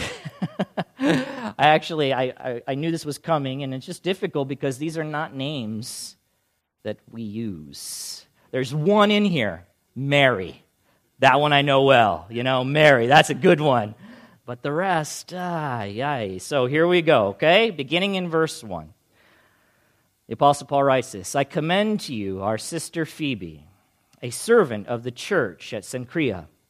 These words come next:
that you may welcome her in the Lord in a way worthy of the saints, and help her in whatever she may need from you,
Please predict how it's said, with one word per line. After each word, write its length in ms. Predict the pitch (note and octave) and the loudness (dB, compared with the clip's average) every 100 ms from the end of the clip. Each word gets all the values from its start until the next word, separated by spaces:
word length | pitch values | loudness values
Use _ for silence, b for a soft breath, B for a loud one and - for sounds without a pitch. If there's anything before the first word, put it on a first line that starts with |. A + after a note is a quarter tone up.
| _ _ _ _ _ _ | _ _ _ _ _ _
that 120 | A2+ | -8
you 100 | B2 | -4
may 160 | D#3 E3 | 0 0
welcome 480 | D3+ F#3+ A#3+ E3 B2+ | 8 8 8 4 -4
her 180 | B2+ C3 | -6 -6
in 180 | C3 | -6
the 80 | C#3 | -4
Lord 520 | C#3 F3 C3+ G2 F2+ - _ _ _ | 0 2 4 2 -2 -10 _ _ _
in 120 | C3 | -6
a 40 | C3+ | 0
way 220 | D3 D3+ | 2 2
worthy 720 | C#3 C3+ F#3+ F#3+ B2+ B2 A#2+ | 0 2 4 4 2 -2 -4
of 180 | C3 B2 | -6 -8
the 80 | B2+ | -8
saints, 760 | - D#3 A#2+ G2 - - - - _ _ _ _ _ - | -8 -8 -8 -10 -14 -14 -14 -20 _ _ _ _ _ -10
and 100 | B2 | -10
help 400 | - F3+ G#3 - | -2 2 2 0
her 360 | B2 A2 G#2+ - | -4 -4 -4 -8
in 220 | A#2+ A#2+ | -10 -2
whatever 340 | C#3 D#3 E3+ | 2 2 0
she 220 | F3 - D3+ | -4 -6 -8
may 160 | C#3+ | -6
need 260 | C#3+ F3+ D#3+ | -6 -6 -8
from 240 | B2 G2 | -10 -10
you, 160 | F2 | -12